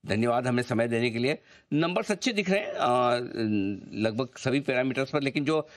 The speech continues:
सबसे impressive बात है, पहले मैं वहीं से शुरुआत करना चाहता हूँ। loans और disbursement दोनों ही आपके बहुत जबरदस्त रहे हैं और जहाँ तक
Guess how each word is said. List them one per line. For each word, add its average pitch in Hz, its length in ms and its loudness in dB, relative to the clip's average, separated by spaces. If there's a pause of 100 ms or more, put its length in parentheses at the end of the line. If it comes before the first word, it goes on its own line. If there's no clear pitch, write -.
(100)
सबसे - 320 -4
impressive 190 600 -2
बात 147 260 -2
है, 151 60 -2
पहले 147 200 0
मैं 143 120 2
वहीं 131 180 4
से 151 140 -4
शुरुआत 120 340 -2
करना 107 240 0
चाहता 104 240 -2
हूँ। 107 120 -2 (320)
loans 139 500 0 (140)
और 113 120 0
disbursement 110 580 -2 (320)
दोनों 143 400 0
ही 180 120 0
आपके 143 560 0 (280)
बहुत 113 220 2
जबरदस्त 139 400 0
रहे 139 80 2
हैं 143 80 4
और 135 60 0
जहाँ 117 200 0
तक 139 120 -2